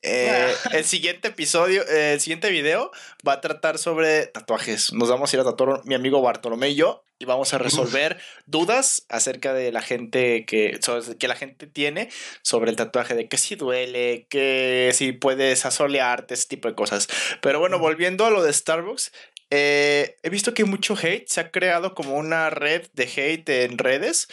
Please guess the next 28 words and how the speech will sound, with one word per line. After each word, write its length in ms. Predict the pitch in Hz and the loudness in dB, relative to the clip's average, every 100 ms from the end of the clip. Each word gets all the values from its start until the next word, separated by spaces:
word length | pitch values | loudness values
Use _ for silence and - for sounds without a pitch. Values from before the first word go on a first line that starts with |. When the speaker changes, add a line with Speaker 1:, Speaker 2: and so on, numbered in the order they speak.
| - - - - | -12 -12 -8 -2
Speaker 1:
sobre 1400 | - - 131 131 127 131 127 127 127 127 127 123 120 - _ _ _ | 0 2 2 2 0 0 2 2 2 2 4 2 0 -6 _ _ _
que 100 | 160 | -4
Starbucks 460 | 156 196 202 196 180 | -2 -2 -2 -6 -2
no 120 | 175 | 0
vende 300 | 170 165 165 | 0 -2 -2
calidad, 560 | 151 123 117 113 107 104 | -4 -6 -2 -2 -2 -2
vende 400 | 110 113 123 127 | -2 -2 0 -2
puro 320 | - 127 123 | -2 -2 0
marketing. 520 | 117 107 113 - 104 98 - - | 0 -2 -4 -6 -4 -4 -4 0
Probablemente 600 | 139 147 170 175 180 175 | 2 4 2 0 -2 -2
tengan 360 | 175 170 170 165 | -2 -2 -2 -2
algo 200 | 160 160 | 0 2
de 80 | |
razón, 400 | 147 135 156 226 285 - - - - | 2 0 0 0 -4 -14 -16 -20 -8
pero 580 | - 160 156 151 151 147 156 | 0 0 2 4 4 4 0
pues 160 | 143 | -4
uno 160 | 160 185 | -2 0
trabajando 420 | 175 139 151 160 | 0 0 -2 0
ahí 160 | 165 160 | 0 2
ve, 560 | 151 151 156 170 143 | 2 4 4 2 0
eh, 40 | 127 | 0
los 140 | 127 | 0
distintos 400 | - 147 143 151 | -2 -4 -4 -4
tipos 280 | 147 143 135 | -2 -2 0
de 80 | 117 | 2
grano 280 | 117 127 113 | 2 0 -4
que 100 | 113 | -6
tienen, 480 | - 123 131 214 | -2 -2 -2 -4